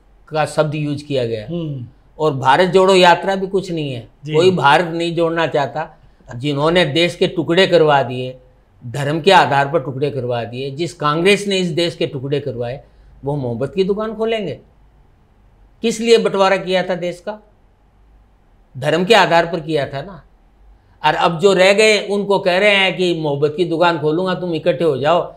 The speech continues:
Speaker 1: तुम मुझे वोट दो, वोट दो और मैं तुम्हारी मोहब्बत की दुकान को बढ़ा दूंगा।
Speaker 2: वाह।
Speaker 1: मोहब्बत की दुकान कुछ नहीं है। और न भारत जोड़ो यात्रा कुछ है। भारत जोड़ो यात्रा भी बकवास है। भारत जोड़ो यात्रा के बहाने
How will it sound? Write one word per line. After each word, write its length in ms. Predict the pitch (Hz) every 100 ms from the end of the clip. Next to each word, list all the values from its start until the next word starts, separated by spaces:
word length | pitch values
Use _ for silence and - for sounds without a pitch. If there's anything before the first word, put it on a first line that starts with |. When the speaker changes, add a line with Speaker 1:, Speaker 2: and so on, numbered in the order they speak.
| - _ _
Speaker 1:
तुम 120 | 165
मुझे 260 | 156 156 170
वोट 280 | 147 151 165
दो, 180 | 170 180 196 151 156 147 160 151 151
वोट 280 | 160 170
दो 400 | 165 202 - - - _ -
और 120 | 147
मैं 260 | 147 165 175
तुम्हारी 300 | 165 151 156
मोहब्बत 360 | 151 135 135 139
की 80 | 147
दुकान 340 | 139 139 139
को 80 | 139
बढ़ा 320 | 123 110 110
दूंगा। 260 | 135 151 151
Speaker 2:
वाह। 720 | 135 156 170 151 120 - 127
Speaker 1:
मोहब्बत 320 | 139 143 165
की 100 | 196
दुकान 340 | 180 170 185 180
कुछ 220 | 180 170
नहीं 240 | 151 139
है। 200 | 120 107 _ _ _ -
और 80 | 139
न 280 | 147 175
भारत 280 | 143 139 165
जोड़ो 300 | 165 175 175
यात्रा 760 | 170 160 156 156 160 151 - _
कुछ 220 | - 151 135
है। 220 | 113 117 -
भारत 240 | 123 143
जोड़ो 240 | 151 160 165
यात्रा 380 | 156 151 156
भी 140 | 165 170
बकवास 560 | 147 135 151 147 139
है। 240 | 131 113 _ _ _ _ _ -
भारत 320 | 117 139 175
जोड़ो 280 | 165 170 170
यात्रा 480 | 170 143 - 160
के 140 | 160 180
बहाने 640 | 143 110 113 117 175 190